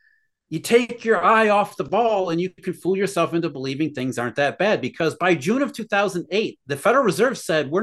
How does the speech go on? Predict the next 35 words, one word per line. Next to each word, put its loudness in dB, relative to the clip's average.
not -2
gonna -2
even -4
have -2
a -2
recession. -2
We 6
might 4
even 2
need 2
to -2
raise 2
rates -2
in 2
the 0
second -6
half -2
of -10
two -8
thousand 0
eight 0
to -4
get 2
a 2
hold 2
of -6
this -4
inflation -6
problem -2
that -4
we -8
think -8
that -8
we -6
have." -4